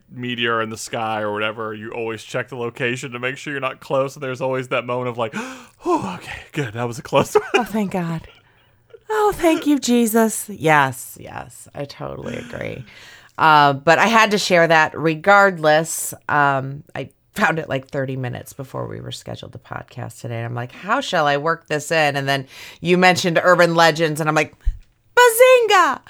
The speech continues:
Speaker 1: It,
Speaker 2: Okay.
Speaker 1: it just happened.
Speaker 2: Cool. It did. Um, now, my paranormal in the news is something my brother-in-law,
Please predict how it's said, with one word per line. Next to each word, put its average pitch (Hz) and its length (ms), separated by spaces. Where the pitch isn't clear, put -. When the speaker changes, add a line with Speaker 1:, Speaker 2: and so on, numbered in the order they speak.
Speaker 1:
It, - 20
Speaker 2:
Okay. 143 280
Speaker 1:
it - 20
just 147 220
happened. 127 420
Speaker 2:
Cool. 214 360
It 208 300
did. 98 440
Um, 170 480
now, 175 400
my 165 580
paranormal 254 840
in 175 100
the 156 100
news 139 400
is 143 120
something 147 440
my 120 120
brother-in-law, 135 880